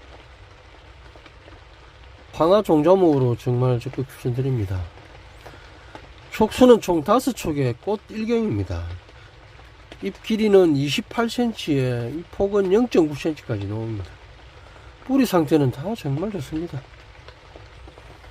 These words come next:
가격은 구만 원으로 책정했습니다.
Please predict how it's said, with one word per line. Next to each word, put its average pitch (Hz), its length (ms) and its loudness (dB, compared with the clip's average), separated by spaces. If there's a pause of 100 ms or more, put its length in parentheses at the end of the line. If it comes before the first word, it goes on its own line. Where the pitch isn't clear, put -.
(2250)
가격은 175 580 6
구만 240 340 6
원으로 151 320 2
책정했습니다. 123 880 -6